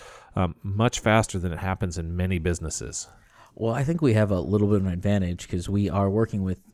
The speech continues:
Speaker 2: kinda some of the top industry leaders.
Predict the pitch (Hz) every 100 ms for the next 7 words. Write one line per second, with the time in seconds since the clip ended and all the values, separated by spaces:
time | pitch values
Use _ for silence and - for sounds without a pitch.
0 | - - - - 127 110 123 110 - 117
1 | 110 - - _ - 117 110 - 92 95
2 | 101 85 87 - -